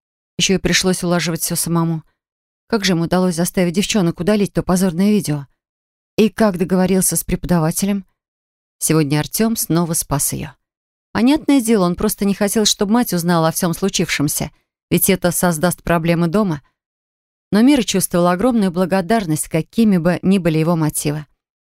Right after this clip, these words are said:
Артем запретил рассказывать об их договоренности, но немало удивило то, что скрыл от своих близких друзей. Почему не сказал им?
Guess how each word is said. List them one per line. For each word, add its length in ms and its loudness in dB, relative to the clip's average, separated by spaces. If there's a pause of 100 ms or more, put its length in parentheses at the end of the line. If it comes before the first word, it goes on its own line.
Артем 340 0
запретил 480 -2
рассказывать 600 -2
об 160 0
их 100 -4
договоренности, 800 -2 (380)
но 80 2
немало 460 2
удивило 460 0
то, 180 -2
что 240 0
скрыл 420 -2
от 120 -2
своих 340 -2
близких 400 -4
друзей. 420 -4 (540)
Почему 280 2
не 120 4
сказал 400 -2
им? 300 -2